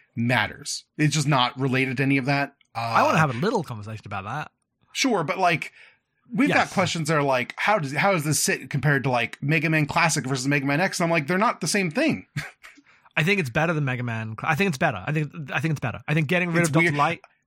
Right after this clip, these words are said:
Speaker 1: They just
Speaker 2: fixes
Speaker 1: scra-,
Speaker 2: a
Speaker 1: they
Speaker 2: lot of
Speaker 1: just
Speaker 2: things.
Speaker 1: scratch different itches for me. I could never compare them. That doesn't make any sense to me. Like, wh-, wh-, why? Why, why are you asking me to compare these two things? Just 'cause they're
Speaker 2: I mean,
Speaker 1: called
Speaker 2: it's
Speaker 1: Mega
Speaker 2: called
Speaker 1: Man? This
Speaker 2: Mega,
Speaker 1: is just an
Speaker 2: yes.
Speaker 1: entirely different video game.
Speaker 2: It is called Mega Man, though. It does,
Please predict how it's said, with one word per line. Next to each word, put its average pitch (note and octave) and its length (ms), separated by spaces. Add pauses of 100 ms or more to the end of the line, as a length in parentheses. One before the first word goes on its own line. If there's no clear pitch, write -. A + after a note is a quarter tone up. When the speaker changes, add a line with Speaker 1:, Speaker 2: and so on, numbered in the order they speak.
Speaker 1:
They A3+ 100
just D4 240
Speaker 2:
fixes - 60
Speaker 1:
scra-, A#3 200
Speaker 2:
a A#3 40
Speaker 1:
they A#3 80
Speaker 2:
lot - 20
of G#3 40
Speaker 1:
just - 280
Speaker 2:
things. F3 180
Speaker 1:
scratch G3+ 360
different G3 260
itches F#3+ 260
for D3 120
me. C#3 140
I C3 80
could D3 160
never E3+ 260
compare C#3+ 360
them. - 220
That D#3 140
doesn't G3 200
make F3+ 140
any D#3+ 140
sense B2+ 280
to - 100
me. C2+ 200
Like, D3 180
wh-, B2+ 340
wh-, - 280 (340)
why? C3+ 380
Why, B2 180
why D3+ 200
are - 40
you D3+ 100
asking D3 260
me C#3 80
to B2+ 80 (160)
compare C3+ 240
these C3+ 140
two - 120
things? - 300
Just - 140
'cause C3+ 140
they're C3+ 80
Speaker 2:
I - 20
mean, D#3+ 60
Speaker 1:
called D3 120
Speaker 2:
it's C3+ 120
Speaker 1:
Mega E3+ 60
Speaker 2:
called C#4+ 200
Speaker 1:
Man? A#3+ 100
This A#3 100
Speaker 2:
Mega, C#4+ 80
Speaker 1:
is F#3 40
just F#4 140
an B3+ 60
Speaker 2:
yes. G3+ 80
Speaker 1:
entirely G#3+ 220
different F#3+ 220
video B3+ 200
game. G#2 300 (480)
Speaker 2:
It A#3 120
is C4 200
called A#3 260
Mega F#3+ 180
Man, B2 160
though. F#2+ 140
It E3+ 120
does, G#3 260